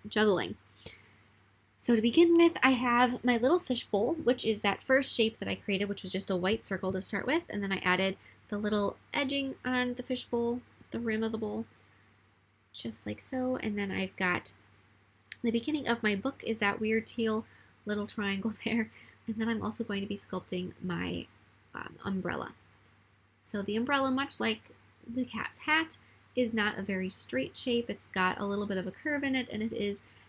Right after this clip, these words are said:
as I will continue to use the word, Seussical. So keep it nice and, nice and Seussical, and just a little uneven is perfect.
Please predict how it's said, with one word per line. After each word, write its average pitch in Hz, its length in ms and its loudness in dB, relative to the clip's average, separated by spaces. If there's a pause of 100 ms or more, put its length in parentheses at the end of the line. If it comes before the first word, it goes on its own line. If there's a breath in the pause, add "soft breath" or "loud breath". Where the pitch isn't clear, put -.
(180)
as 269 320 2
I 226 240 2
will 208 280 0
continue 208 400 -2
to 190 100 -6
use 190 220 -2
the 185 100 -4
word, 220 220 2
Seussical. 330 420 4 (400 loud breath)
So - 220 -4
keep 302 200 2
it - 300 2
nice 285 440 -2
and, 233 480 0 (480)
nice 339 240 -4
and 285 140 -2
Seussical, 247 500 0
and 208 120 0
just 220 320 -2 (540 soft breath)
a 233 40 0
little 262 220 2
uneven 226 500 0
is - 140 -6
perfect. - 460 -6